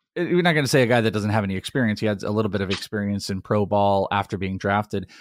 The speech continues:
Are you ever a little bit apprehensive of spending that high of a pick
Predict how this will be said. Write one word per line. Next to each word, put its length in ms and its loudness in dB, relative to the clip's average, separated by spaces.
Are 80 0
you 140 4
ever 120 4
a 60 6
little 160 4
bit 160 2
apprehensive 720 0
of 240 -4
spending 520 -2
that 280 0
high 380 -4
of 160 0
a 60 -2
pick 480 -8